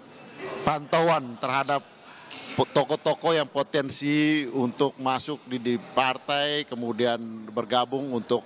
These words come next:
ya, persiapan menuju Pilpres ke dua ribu dua puluh empat. Ya, di situ kan ditugaskan Mbak Puan untuk melakukan komunikasi, Mas Prananda sebagai, eh, Mas Ma-, Prananda sebagai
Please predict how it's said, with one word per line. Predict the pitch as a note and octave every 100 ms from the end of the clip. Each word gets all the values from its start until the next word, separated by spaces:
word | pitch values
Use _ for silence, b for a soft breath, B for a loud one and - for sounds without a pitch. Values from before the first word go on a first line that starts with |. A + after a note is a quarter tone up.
| A#2+
ya, | A2+ G#2+ G#2 -
persiapan | A#2 A#2 D3+ C3+ C#3+
menuju | C3 C3 B2+
Pilpres | C3 C#3+ B2+ - C#3 B2 - - - B B -
ke | - B2+ B2 A#2+
dua | C#3 C#3
ribu | C3+ C#3
dua | C3
puluh | C3 C3 A#2
empat. | B2+ A2+ G#2+ - - B B B B
Ya, | A2 A#2
di | A2+
situ | A#2 C3+
kan | D#3 D3+
ditugaskan | C3 C3+ A#2 A#2+ - C3 A#2+
Mbak | A2+ A2+
Puan | B2 A#2+ B2 C#3 C#3
untuk | B2 A2
melakukan | A2+ A2 A#2+ G#2+
komunikasi, | A#2 A#2 A2+ B2 A#2+ - C3 C3+ C3 A2+ F2+ - G#2+
Mas | G#2+
Prananda | - A#2 A2+ A#2 A#2 B2
sebagai, | B2 A2+ G#2+ A2+ A2+ G#2+ B B B
eh, | - A2
Mas | A2+ A#2
Ma-, | A#2+
Prananda | - A2+ A#2 A#2+ B2
sebagai | B2 B2 A#2